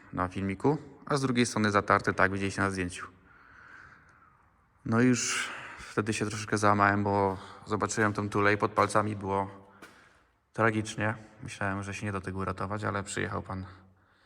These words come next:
ze szlifierni z chłonownicą profesjonalną, sprawdził, zmierzył.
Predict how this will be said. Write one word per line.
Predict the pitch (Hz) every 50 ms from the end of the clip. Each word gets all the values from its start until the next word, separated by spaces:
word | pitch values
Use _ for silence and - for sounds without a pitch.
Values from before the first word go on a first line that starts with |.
| _ _ _ _
ze | - 110
szlifierni | 104 - - 101 - 101 98 95 104 101
z | 98
chłonownicą | - - 104 101 98 95 98 98 - - 101 101 98 - - - _ _ _ _ _
profesjonalną, | - - - - 107 107 - 104 98 98 98 98 101 104
sprawdził, | 101 104 - 101 98 98 101 107
zmierzył. | 104 104 98 98 101 110 120